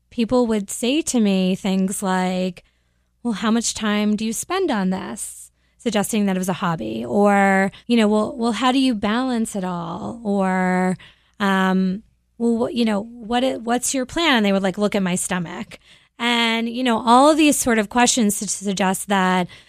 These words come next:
you know, I wasn't committed to this. I wasn't taking it seriously. I wasn't going to be as successful as, as, you know, a guy could be. And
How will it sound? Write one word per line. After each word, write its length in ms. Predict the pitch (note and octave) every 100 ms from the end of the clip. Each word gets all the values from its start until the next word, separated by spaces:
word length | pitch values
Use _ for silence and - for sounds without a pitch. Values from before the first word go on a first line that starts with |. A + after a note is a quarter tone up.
| _ -
you 80 |
know, 80 | G#3
I 80 | F#3+
wasn't 260 | A3 A#3+ A#3+
committed 300 | A#3 G#3 F#3
to 80 |
this. 220 | G3+ G3 F#3+
I 40 |
wasn't 260 | G3 A3 A3
taking 240 | G#3 G#3
it 120 | G3
seriously. 680 | G3+ F#3+ F#3 G3 F#3+ F#3 F#3
I 240 | G3 G3
wasn't 320 | G3+ G#3 A3 G#3+
going 200 | G3+ G3+
to 60 |
be 140 | G3 G3
as 100 | F#3+
successful 640 | G3+ - F#3+ - G3 F#3+
as, 320 | G3+ G3+ F#3 B3
as, 360 | G#3 G3 F#3+ - - _ -
you 80 | G#3+
know, 120 | G3
a 60 |
guy 300 | F#3 F#3 F3
could 220 | F3 G3+ F3+
be. 440 | F#3 F#3+ F3+ G#3+ - - - _
And 760 | B3 A3 A3 G#3+ G#3+ G#3 G#3+